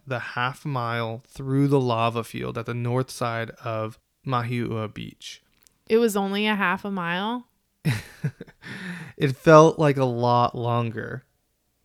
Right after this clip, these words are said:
Speaker 1: because we were carrying stuff and we had just spent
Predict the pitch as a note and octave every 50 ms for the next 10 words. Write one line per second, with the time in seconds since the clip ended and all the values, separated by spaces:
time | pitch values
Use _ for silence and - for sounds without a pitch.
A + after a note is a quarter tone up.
0 | _ - D3 C3+ D3 C#3+ B2 B2+ C3+ C3 B2 - - B2+ B2 B2 A#2+ A#2 A#2 A#2
1 | A#2 G#2+ - - - A#2+ A2+ A2+ A2+ A2 A2+ - - - - A#2+ A2+ A2+ A2 A2
2 | A2 A2 G#2+ - _ _ _ _ _ _ - C3 A#2+ A#2 A2+ A2 A2 A2+ A2+ -
3 | - - _ - - - - - - A2+ A2 A2 A2